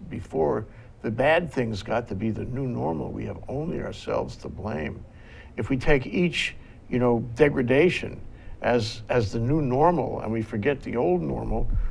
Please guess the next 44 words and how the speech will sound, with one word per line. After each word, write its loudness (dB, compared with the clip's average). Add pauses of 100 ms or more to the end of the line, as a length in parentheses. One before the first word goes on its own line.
(140)
we'll -2
be -2
living 0
in -4
a -8
slippery, -6
slippery -4
slope, -2 (500)
and -6
it'll -4
get -2
worse 2
and -8
we -6
won't -10 (300)
do 0
anything -8
about -10
it. -16
You -10
know, -12
take -4
Honolulu, 0 (500)
obvious 4
that, -6 (220)
that -8
sea -8
level -2
rise -6
is -12
gonna -8
eat -4
up -8
the -10
beaches. -8 (500)
You -4
see -4
any -2
public -4
works -4
projects -4
out -4
there -2
to -6